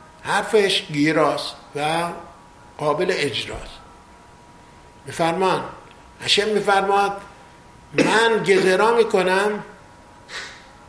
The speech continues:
صدیق می‌تونه وایسته، تفیلا بخونه، باطلش کنه. صدیق گذرا می‌کنه، من اجراش می‌کنم. صدیق گذر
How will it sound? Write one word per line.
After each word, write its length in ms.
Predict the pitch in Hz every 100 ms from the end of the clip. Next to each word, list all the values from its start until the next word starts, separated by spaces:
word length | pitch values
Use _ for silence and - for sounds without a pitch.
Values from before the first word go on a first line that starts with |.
| - -
صدیق 500 | - 139 143 185 185
می‌تونه 640 | 185 175 190 185 196 190 - - - - - - - - - - - - - - -
وایسته، 520 | 156 196 - 214 214 220
تفیلا 260 | - 143 156
بخونه، 340 | 170 190 226
باطلش 600 | 202 180 165 160 143 -
کنه. 120 | - - - - - - - - - -
صدیق 680 | - 160 170 175 226 190 208
گذرا 280 | 202 208 262
می‌کنه، 640 | 262 220 190 190 196 202 - - - - - - - - - -
من 320 | 151 196 277
اجراش 580 | 277 202 185 160 139 135
می‌کنم. 400 | 120 - - - - - - - - - - - - -
صدیق 500 | - 139 135 165 180
گذر 460 | 165 143 190 233